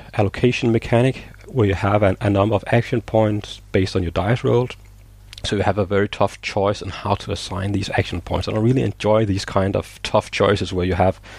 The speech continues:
two or more options that, where you need to do them all but can only do one. So I'd say that overall it's a very nice and tight little game. And it's definitely one that I could see being commercially published with just a little bit of work,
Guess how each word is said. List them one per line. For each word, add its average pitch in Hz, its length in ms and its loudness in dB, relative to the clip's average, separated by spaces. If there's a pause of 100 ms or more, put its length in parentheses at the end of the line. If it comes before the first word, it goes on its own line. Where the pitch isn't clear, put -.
(640)
two 113 220 2
or 101 140 4
more 92 320 4
options 95 360 0
that, - 280 -2 (540)
where 92 100 2
you 98 120 4
need 104 240 4
to 110 100 -2
do 113 180 2
them 120 160 4
all 117 220 4
but - 160 -2
can 95 120 2
only 98 160 2
do 101 140 2
one. 82 300 0 (1900)
So 98 400 0
I'd 95 100 0
say 123 180 2
that 117 120 2
overall 135 400 4
it's 101 120 -2
a 98 40 -2
very 113 260 0
nice 110 360 0
and 113 100 -6
tight 120 240 -2
little 135 160 0
game. 139 280 2 (1000)
And 95 140 -2
it's - 120 -4
definitely 107 380 2
one 107 400 2
that 101 140 4
I 90 100 4
could - 180 -10
see 104 280 -6
being 90 280 -4
commercially 107 480 -2
published - 540 -2
with 101 140 -8
just - 240 -4
a - 20 -2
little 110 200 -2
bit 117 120 0
of 107 100 2
work, 120 360 2